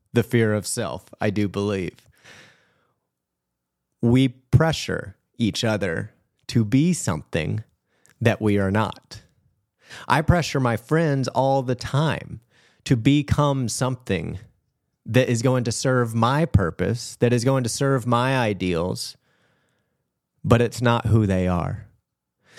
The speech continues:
That pressure in and of itself, that pressure is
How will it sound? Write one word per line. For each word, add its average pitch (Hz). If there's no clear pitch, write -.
That 127
pressure 147
in 117
and 117
of 113
itself, -
that 135
pressure 151
is -